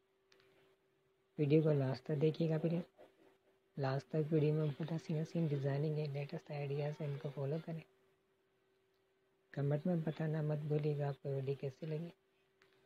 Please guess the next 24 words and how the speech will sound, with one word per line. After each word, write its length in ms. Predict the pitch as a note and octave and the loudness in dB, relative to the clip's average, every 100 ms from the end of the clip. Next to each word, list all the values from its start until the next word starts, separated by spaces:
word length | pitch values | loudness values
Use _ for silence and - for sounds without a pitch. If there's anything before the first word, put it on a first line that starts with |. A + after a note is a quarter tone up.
| _ _ - | _ _ -4
चैनल 220 | C#3 D3+ | 0 0
सब्सक्राइब 640 | D3+ D#3+ - C#3+ C3+ C#3 C#3 | 0 -4 -2 0 0 0 0
करें, 260 | D#3+ D#3 | 0 0
जल्दी 260 | C#3+ C#3 D#3 | 0 0 -2
से 180 | F#3 D3+ | 0 -2
विजिट 320 | C#3 D#3+ D3 | 0 -2 -4
करें। 280 | E3+ E3 E3+ _ _ - - - _ _ - _ _ _ _ _ _ _ _ | -2 -4 -6 _ _ -20 -20 -20 _ _ -20 _ _ _ _ _ _ _ _
और 100 | C#3 | -2
आपसे 300 | C3+ C#3 - | -2 -2 -2
रिक्वेस्ट 500 | C#3 C#3 D3 D3+ - | -4 0 0 0 -2
है 60 | E3 | -2
कि 100 | D#3 | 0
please 280 | D3 C#3+ D#3+ - - | 2 0 -2 -4 -8
channel 260 | D3 C#3 D3+ | -2 0 0
को 120 | E3 | -2
subscribe 540 | - D3+ - C#3 C#3+ C#3+ | -4 -6 -4 -4 -4 -2
कर 120 | D#3+ D3 | -2 0
दें, 220 | E3 E3 - _ _ _ _ - | 0 -2 -8 _ _ _ _ -4
like 320 | C3 C3 C3 | -2 -2 -2
कर 120 | D3+ | -2
दें, 200 | C#3 E3 | 0 0
share 280 | D3+ D3 C3+ C#3 | -2 -2 -2 -2
कर 100 | D#3 | -4
दें 160 | D3+ | -4